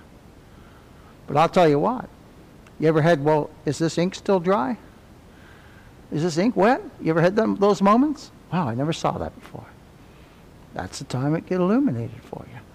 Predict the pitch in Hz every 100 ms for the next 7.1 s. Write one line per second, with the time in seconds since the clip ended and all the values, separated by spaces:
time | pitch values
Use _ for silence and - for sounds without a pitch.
0 | - - - 233 196 196 185 196 277 277
1 | 453 440 - - - - - - - -
2 | - 330 269 262 339 277 - 254 196 208
3 | 175 208 202 202 180 190 190 170 165 143
4 | - 202 294 269 269 - - - - -
5 | - - - - - - - - 226 285
6 | 294 226 226 - 160 175 - 180 202 285